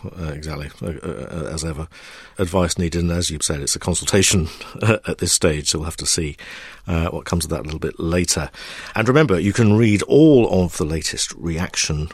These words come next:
to the budget, uh, announcements and details of the impact of these measures on your finances online at F T dot com forward slash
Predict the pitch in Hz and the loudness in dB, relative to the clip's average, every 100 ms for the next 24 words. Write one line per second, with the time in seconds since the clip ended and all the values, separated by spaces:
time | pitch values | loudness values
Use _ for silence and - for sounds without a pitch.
0 | - - - 101 80 82 - 78 - - | -6 -4 0 0 0 -6 -8 -8 -6 -4
1 | - - - - - 90 98 - - 98 | -4 -4 -10 -10 -4 0 2 2 0 -2
2 | - 73 131 117 101 82 80 - - 113 | -2 2 2 4 2 2 0 -4 -4 -2
3 | 113 - - - 69 73 71 - 71 90 | -2 -2 -8 -6 -8 -8 -8 -8 -8 -8
4 | 73 - 85 143 - 160 - - - - | -8 -4 -4 -2 -4 -4 -6 -10 -16 -8
5 | - 160 107 73 67 - - - - - | 4 6 6 4 -2 -10 -10 -8 -8 -4
6 | 131 - - - 76 76 - 107 - - | -4 -2 -4 -4 -6 -4 -2 -2 -2 -4
7 | - 76 71 - - - - - - - | -2 -2 -4 -8 -20 -16 -18 -14 -8 -6
8 | 80 73 78 - - 101 | -4 -6 0 0 2 0